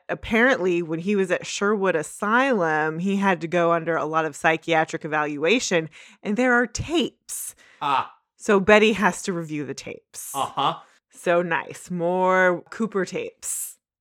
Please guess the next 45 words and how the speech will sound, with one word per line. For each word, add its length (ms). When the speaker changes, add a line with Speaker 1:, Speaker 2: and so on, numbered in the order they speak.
Speaker 2:
More 200
Speaker 1:
essentially. 180
Speaker 2:
Hal, 320
please. 640
Speaker 1:
More 120
Hal, 240
please. 480
Speaker 2:
Not 220
really. 280
Fuck 340
Hal. 320
Speaker 1:
No, 220
fuck 180
Hal. 180
Hey, 180
more 180
Hal 380
in 160
this 320
way? 600
Sure. 720
Speaker 2:
<laughs> 440
Speaker 1:
I'm 220
like, 200
or, 280
or 260
we, 120
if 180
we 60
get 100
a 40
creepy 260
Hal 240
twin, 360
I'm 180
here 160
for 140
a 60
creepy 260
Hal 180
twin. 260
Speaker 2:
Jesus 440
Christ. 640
Speaker 1:
Just, 260
I, 360